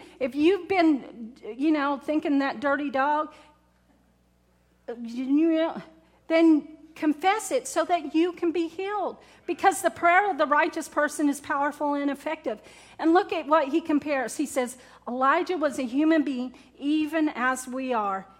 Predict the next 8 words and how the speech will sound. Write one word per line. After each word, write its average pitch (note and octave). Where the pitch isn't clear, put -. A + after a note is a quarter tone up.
He C4
prayed D4
earnestly D#4+
for D4
it C#4+
to C#4+
not C4
rain, A#3